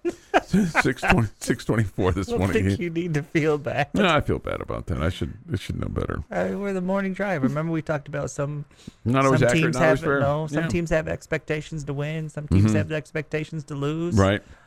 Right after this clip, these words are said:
Speaker 2: I mean, we're the morning drive. We expect to,
Speaker 1: <laughs>
Speaker 2: to miss a thing here, there,
Speaker 1: Yeah.
Speaker 2: everywhere,
Speaker 1: Sure,
Speaker 2: whatever. It
Speaker 1: sure.
Speaker 2: happens.
Speaker 1: Yeah, it's, you know, it's just kinda, it's just kinda the way it is. You're, you're right about that.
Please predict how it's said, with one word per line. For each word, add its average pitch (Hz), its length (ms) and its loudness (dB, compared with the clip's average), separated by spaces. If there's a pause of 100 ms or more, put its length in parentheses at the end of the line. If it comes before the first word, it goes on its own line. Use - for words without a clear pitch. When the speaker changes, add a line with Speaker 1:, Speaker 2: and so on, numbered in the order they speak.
(220)
Speaker 2:
I - 20 -6
mean, 170 140 -2
we're 175 120 -2
the 180 60 -4
morning 175 300 -4
drive. 170 320 -4
We 202 180 -2
expect 151 340 4
to, 131 180 0 (600)
Speaker 1:
<laughs> 143 100 0 (560)
Speaker 2:
to 139 120 -8
miss 151 240 -2
a 139 60 -4
thing 131 260 -4
here, 127 520 -2
there, 127 500 -2 (120)
Speaker 1:
Yeah. 120 320 2
Speaker 2:
everywhere, 135 540 -4
Speaker 1:
Sure, 160 140 0
Speaker 2:
whatever. 127 360 0
It 143 60 -8
Speaker 1:
sure. 143 80 0
Speaker 2:
happens. 135 400 0
Speaker 1:
Yeah, 139 220 2
it's, 127 180 -4
you 165 160 -10
know, 120 140 0
it's 107 80 -2
just 107 180 -4
kinda, 87 320 0 (460)
it's 139 120 0
just - 120 -20
kinda 71 180 2
the 64 60 0
way 65 140 0
it 69 60 0
is. 76 300 0
You're, 120 260 -2
you're 120 140 0
right 80 160 2
about 67 220 -2
that. 71 240 -2